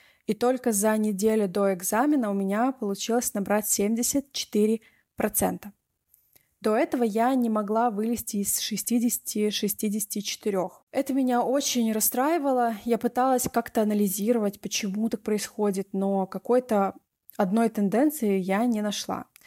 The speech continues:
Поэтому я продолжала готовиться. Я видела пробелы в вопросах, ответы на которые нужно было просто знать наизусть. Например, что входит в guidelines and tools для определенной таски. И это меня просто бесило.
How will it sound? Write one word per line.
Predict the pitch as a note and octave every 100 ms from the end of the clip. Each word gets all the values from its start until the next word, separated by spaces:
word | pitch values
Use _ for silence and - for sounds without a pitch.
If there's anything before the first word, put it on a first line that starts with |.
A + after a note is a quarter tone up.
| - - _
Поэтому | G3 A#3+ C4 A3+
я | G3 G#3+
продолжала | G#3 F#3+ F#3 G3 A3
готовиться. | G#3 G3+ F3+ F3 - - _ _
Я | G#3 A#3
видела | D4 C#4+ B3+
пробелы | A3+ G#3+ F#3+ B3 C4+
в | G3+
вопросах, | G3 - A3+ C#4 A3+ G#3 -
ответы | G3+ - B3+ A#3+
на | G#3
которые | G3 A3 B3+ A3+
нужно | G#3+ G3+
было | G3 F#3+
просто | F#3+ A3 - G3+
знать | F3+ G3 G3+
наизусть. | G#3+ G3+ F3+ F3 - - _ _ _ _
Например, | G#3+ G3+ A3+ A3
что | G3+ - C4
входит | - A#3+ B3 G3
в |
guidelines | G3 F#3+ G3 G#3+ A#3+ - - _ _ -
and | G3 F#3
tools | - A#3+ C4+ C4 -
для | G3 G3+ G#3+
определенной | G#3 F#3 G3 A3+ G#3 - _
таски. | - F#3+ - - - - _ _ - - - _ _
И | G#3+
это | A#3+ A#3
меня | A3
просто | G#3 A#3 -
бесило. | F#3 G3 - G3 F3 F#3